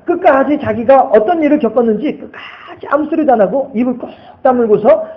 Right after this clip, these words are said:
그렇게 그 격동의 시대를 살아낸 사람이 최규하라고 하는 사람이 있죠. 이 사람 또한 마찬가지로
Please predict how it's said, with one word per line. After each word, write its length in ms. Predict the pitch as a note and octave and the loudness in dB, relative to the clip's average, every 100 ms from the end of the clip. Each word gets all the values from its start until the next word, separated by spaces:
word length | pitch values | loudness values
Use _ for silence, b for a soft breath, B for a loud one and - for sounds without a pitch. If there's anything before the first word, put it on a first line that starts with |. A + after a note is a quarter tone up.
| B | B
그렇게 580 | G#3 G#3 D#3+ F3+ - - | 2 4 2 0 -2 -6
그 160 | - D4+ | -2 -2
격동의 440 | F#3 G3 D4 C#4 | 0 0 0 0
시대를 300 | - A3 A3 A3 | 0 2 2 4
살아낸 340 | D4+ C4+ G#3 | 4 4 2
사람이 380 | G3 F3 C4+ G3 B B B - | 2 0 -4 -8 B B B -4
최규하라고 520 | F#4 D4 D4+ A3+ F3 | -2 2 2 2 0
하는 120 | D3+ | -4
사람이 260 | D3 B2+ A#2+ | -8 -10 -14
있죠. 280 | - D3 - B B B | -14 -16 -16 B B B
이 180 | A3+ D4+ | 2 4
사람 260 | D4+ C#4+ - | 4 2 2
또한 200 | C4+ A3 | 0 2
마찬가지로 640 | - G3 F3+ G#3 A#3+ - | 0 0 -2 2 0 -2